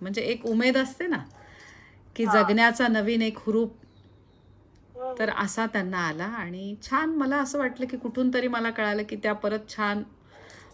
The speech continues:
Speaker 1: अ, इंडिपेंडंट झाल्या आहेत त्यांच्या त्यांच्या.
Speaker 2: वा.
Speaker 1: तर, अ, बऱ्यापैकी त्यांच्या गोष्टी त्या करायला लागल्या, हळूहळू घरात चालायला लागल्या,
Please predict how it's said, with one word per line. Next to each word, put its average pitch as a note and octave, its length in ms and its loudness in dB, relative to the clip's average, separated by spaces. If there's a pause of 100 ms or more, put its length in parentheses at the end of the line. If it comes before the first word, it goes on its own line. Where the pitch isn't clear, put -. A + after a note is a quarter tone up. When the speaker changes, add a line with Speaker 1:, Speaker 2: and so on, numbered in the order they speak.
Speaker 1:
अ, G3 240 2
इंडिपेंडंट G#3+ 680 4
झाल्या F#3+ 280 2
आहेत F#3 200 2
त्यांच्या C3+ 320 -8
त्यांच्या. B2 340 -16 (260)
Speaker 2:
वा. G3+ 260 2 (920)
Speaker 1:
तर, F3+ 320 -6
अ, - 40 -8 (160)
बऱ्यापैकी G#3 540 2
त्यांच्या G3 320 0
गोष्टी F#3 360 -4
त्या F3+ 140 -4
करायला E3 320 -4
लागल्या, D#3 400 -8 (540)
हळूहळू F#3 340 2
घरात F3+ 300 0
चालायला E3 420 -2
लागल्या, D#3 440 -8